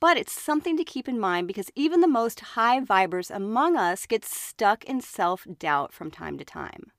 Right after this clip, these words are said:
All of that abundance and infinite joy is out there for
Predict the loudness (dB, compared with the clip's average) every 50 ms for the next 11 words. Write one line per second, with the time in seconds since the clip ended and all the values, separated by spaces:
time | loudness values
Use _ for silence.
0 | _ _ 6 8 10 10 8 8 4 4 2 2 2 2 0 0 0 0 0 0
1 | -2 -4 -4 -4 -6 -4 -4 -4 -4 -4 -6 -6 -6 -6 -6 -4 -2 -2 -2 -4
2 | -6 _ -4 0 0 2 2 2 0 -2 -2 -6 -2 4 6 8 8 8 4 _
3 | -2 -2 0 0 0 -2 -4 -8 -10